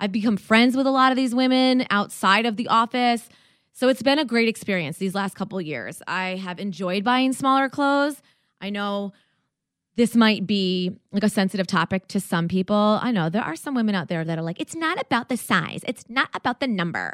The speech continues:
Well, you know what? To some of us, we need to see the number. We need to see the number so we can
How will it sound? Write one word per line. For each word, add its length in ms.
Well, 420
you 80
know 80
what? 160
To 80
some 180
of 80
us, 300
we 220
need 220
to 100
see 220
the 80
number. 420
We 120
need 120
to 80
see 140
the 80
number 460
so 180
we 220
can 500